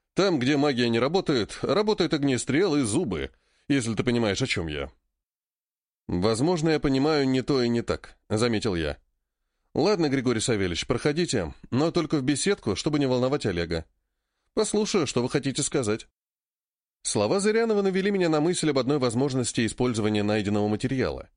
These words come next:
Если им облицевать помещение, то вполне возможно, что внутри не будут работать и клятвы. И тогда можно получить всю интересующую информацию.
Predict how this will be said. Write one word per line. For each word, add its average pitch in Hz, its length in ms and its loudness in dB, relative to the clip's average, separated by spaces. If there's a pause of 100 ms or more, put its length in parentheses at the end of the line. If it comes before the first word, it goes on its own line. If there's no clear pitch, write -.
(600)
Если 156 420 2
им 202 120 2
облицевать 175 480 0
помещение, 135 720 0
то 156 180 0
вполне 123 360 0
возможно, 135 560 0
что 143 200 -2
внутри 110 320 0
не 127 120 0
будут 107 260 -2
работать 117 380 -2
и 156 40 -2
клятвы. 180 480 -4 (840)
И 127 140 2
тогда 180 340 2
можно 180 240 0
получить 156 380 0
всю - 280 0
интересующую 165 680 0
информацию. 175 600 -4